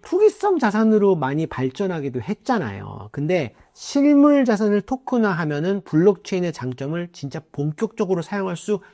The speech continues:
있을 거다라는 거죠. 예를 들어서 내가 부동산을 사요. 지금은 복잡한 계약이랑 거래와 서류들을 거쳐서 이 부동산이 내 거인다를 인증을 해주잖아요. 근데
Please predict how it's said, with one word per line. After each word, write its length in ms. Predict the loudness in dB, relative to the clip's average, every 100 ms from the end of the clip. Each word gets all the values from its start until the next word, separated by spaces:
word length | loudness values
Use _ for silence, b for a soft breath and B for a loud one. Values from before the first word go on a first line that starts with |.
| b
있을 460 | -2 -2 -2 -2 -2
거다라는 500 | -2 -2 -2 -4 -6
거죠. 240 | -10 -14 -10 0
예를 240 | 6 6
들어서 260 | 6 0 -2
내가 320 | -4 -6 -8
부동산을 420 | -4 -2 -2 -4 -10
사요. 320 | -10 -12 -14 _
지금은 460 | -8 -4 -4 -4 B B -4
복잡한 560 | -4 -2 -6 -4 -6
계약이랑 540 | -2 0 0 0 -4 -6
거래와 440 | -6 -4 -2 -4
서류들을 600 | -4 -4 -2 0 2 0
거쳐서 760 | -2 -10 -10 -8 -4 0 0 0
이 340 | 2 4 6 4
부동산이 600 | 6 6 6 2 -2 0
내 240 | -2 -2
거인다를 680 | 0 2 2 2 2 2 2 b _
인증을 560 | 4 6 6 4 4 2
해주잖아요. 520 | -4 -8 -14 -18 -20
근데 460 | -10 -2 0 0 -6